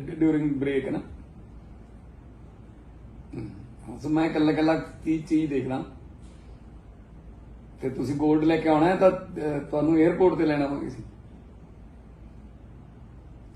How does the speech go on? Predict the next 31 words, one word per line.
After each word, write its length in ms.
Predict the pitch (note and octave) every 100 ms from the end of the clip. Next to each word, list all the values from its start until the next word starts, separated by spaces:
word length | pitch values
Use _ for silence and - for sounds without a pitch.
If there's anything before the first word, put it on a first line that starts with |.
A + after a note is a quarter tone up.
| -
ਹੈ 60 | A#2+
ਨਾ? 180 | C#3+ D3 - - -
ਤੇ 240 | B2 -
ਇਹ 40 | C3+
ਕੋਈ 200 | D#3+ D#3
ਗੱਲ 180 | D#3+
ਨਹੀਂ, 100 | E3
ਇਹਨਾਂ 180 | E3 E3
ਨੇ 60 | D#3+
ਸਾਨੂੰ 320 | D3 D3+ C#3
ਪਰਮਿਸ਼ਨ 420 | B2+ C#3 C#3+ D#3+
ਨਹੀਂ 220 | C#3+ D#3
ਦਿੱਤੀ 220 | D3+ D3 D3
ਇੱਥੇ 200 | C3+ C#3
ਆਉਣ 240 | D3+ D3
ਦੀ, 100 | D3+
ਕੋਈ 200 | D3+ C#3+
ਗੱਲ 180 | C#3+ C#3+
ਨਹੀਂ, 120 | E3+
ਪਰ 300 | E3 D3+ - - - - - - - - D3 C3 C3
ਅਸੀਂ, 220 | B2+ E3
ਅਹ, 640 | D3 - - - C3+ C3 A#2+ A#2+ - - - -
ਤੁਹਾਡੇ 180 | D#3+ E3
ਨਾਲ 240 | D3+ D3
ਹੀ 120 | D#3
ਹਾਂ, 60 | C#3
ਮੈਂ 100 | B2
ਸਮਝ 220 | C3 C#3
ਲਓ 60 | C#3
ਨਾਲ 240 | B2
ਹੀ। 100 | B2